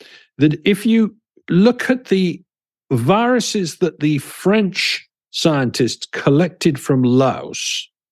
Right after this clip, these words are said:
eh, and, and announced in the middle of twenty twenty-one,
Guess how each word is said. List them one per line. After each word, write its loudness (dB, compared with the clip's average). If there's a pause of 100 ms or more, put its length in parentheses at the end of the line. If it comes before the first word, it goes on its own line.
(960)
eh, 2
and, 2
and 2
announced 0
in -2 (340)
the -4
middle 2
of 0
twenty -2
twenty-one, -2